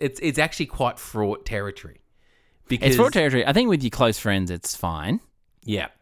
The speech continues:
Speaker 2: But if you're doing it to someone that you don't know that well, you're in the danger zone.
Speaker 1: Totally. 'Cause the, the, the, the, the lay of the land as I see it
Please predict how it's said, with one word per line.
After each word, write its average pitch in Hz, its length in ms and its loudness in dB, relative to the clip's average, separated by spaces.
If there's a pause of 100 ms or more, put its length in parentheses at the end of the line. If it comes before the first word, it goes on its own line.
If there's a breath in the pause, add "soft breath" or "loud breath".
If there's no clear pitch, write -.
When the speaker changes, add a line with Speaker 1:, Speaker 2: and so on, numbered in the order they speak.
(760)
Speaker 2:
But 131 100 2
if 160 80 4
you're 240 80 2
doing 247 200 2
it 220 60 0
to 175 100 0
someone 113 960 2
that 104 140 -2
you 104 260 -12 (380)
don't 180 340 0
know 120 220 2
that 98 320 -2
well, 95 540 -2 (160)
you're 117 100 4
in 107 60 4
the 90 60 0
danger 85 260 -4
zone. 80 200 -12 (160)
Speaker 1:
Totally. 117 520 -2 (240)
'Cause 147 160 2
the, 202 80 2
the, 175 280 -2
the, 165 200 2
the, 170 160 0
the 160 140 0
lay 170 260 2
of 262 80 -2
the 247 60 0
land 127 360 2
as 113 100 -2
I 107 160 -2
see 98 280 -6
it 80 220 -12